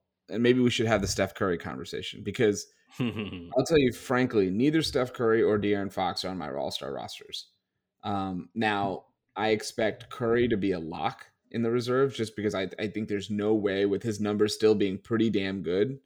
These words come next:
Speaker 1: uh, for all non-Curry, uh, people in this world. Like, for his standards, there may be a little down, but for everyone else, they're still ridiculous.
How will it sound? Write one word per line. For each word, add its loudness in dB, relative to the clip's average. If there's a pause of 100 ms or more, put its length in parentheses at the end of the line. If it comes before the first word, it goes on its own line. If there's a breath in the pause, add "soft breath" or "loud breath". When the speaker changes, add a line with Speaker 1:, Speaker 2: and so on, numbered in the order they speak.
(540)
Speaker 1:
uh, -4
for -4
all 2
non-Curry, 0
uh, -6
people -2
in 2
this -4
world. 0
Like, -6 (140)
for -4
his 4
standards, 4
there 4
may 4
be 4
a 6
little 2
down, 0
but -6
for -2
everyone -2
else, -4
they're -6
still -2
ridiculous. -2